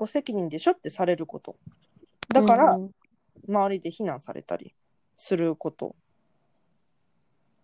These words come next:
Speaker 1: が、決し-、あの、果たして、それは本当に、あの、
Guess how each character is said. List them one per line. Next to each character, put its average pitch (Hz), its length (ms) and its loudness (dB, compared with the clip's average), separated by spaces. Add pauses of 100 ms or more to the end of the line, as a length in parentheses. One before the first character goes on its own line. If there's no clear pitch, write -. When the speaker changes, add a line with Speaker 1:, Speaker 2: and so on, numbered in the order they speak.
(800)
Speaker 1:
が、 220 220 4 (320)
決 220 220 -2
し-、 - 120 -20
あ 180 140 0
の、 156 420 -4
果 214 100 -6
た 254 140 0
し 247 80 -16
て、 147 300 -4 (1400)
そ - 200 -4
れ 233 100 4
は 233 160 6
本 208 200 0
当 202 160 -4
に、 214 320 -2 (160)
あ 160 160 -4
の、 143 640 -6